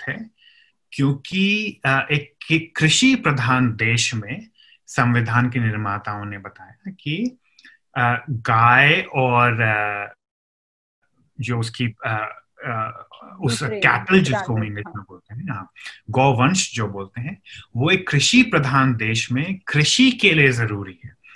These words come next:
Speaker 1: ये एक पब्लिक रीजन, ये एक, अ, सेक्टेरियन रीजन नहीं है। तो संविधान में इस रीजन के लिए गौ हत्या पे पाबंदी लगी। इसी तरह से हिंदुत्ववादियों ने बोला कि हमें, अ,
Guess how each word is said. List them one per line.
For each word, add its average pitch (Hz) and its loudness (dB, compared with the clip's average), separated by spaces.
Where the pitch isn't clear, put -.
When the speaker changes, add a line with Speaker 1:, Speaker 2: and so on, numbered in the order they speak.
Speaker 1:
ये 214 6
एक 247 -2
पब्लिक 143 2
रीजन, 104 -4
ये 98 -4
एक, 196 -4
अ, 120 -4
सेक्टेरियन 214 4
रीजन 117 -2
नहीं 98 -14
है। - -20
तो 131 -8
संविधान 151 4
में 190 2
इस 214 -2
रीजन 135 0
के 120 -8
लिए 113 -2
गौ 107 -8
हत्या 98 -12
पे 101 -12
पाबंदी 95 -12
लगी। - -20
इसी 139 -4
तरह 180 2
से 185 -2
हिंदुत्ववादियों 135 2
ने 127 2
बोला 113 -4
कि 180 -6
हमें, 135 2
अ, 123 2